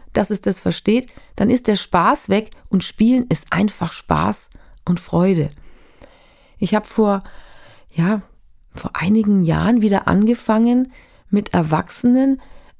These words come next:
ähm, Spiele zu spielen. Also wir haben dann so eine Spielegruppe plötzlich gehabt, wo wir gemerkt haben, ach, wir haben mal wieder Lust,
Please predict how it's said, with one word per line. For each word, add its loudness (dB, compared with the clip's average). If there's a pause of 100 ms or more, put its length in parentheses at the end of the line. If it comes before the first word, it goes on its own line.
ähm, 2
Spiele 0
zu -2
spielen. 2
Also 0
wir 2
haben 2
dann 2
so -2
eine 2
Spielegruppe 0
plötzlich -2
gehabt, 0
wo 2
wir 2
gemerkt -2
haben, -2
ach, -2
wir 2
haben 2
mal 2
wieder 2
Lust, 0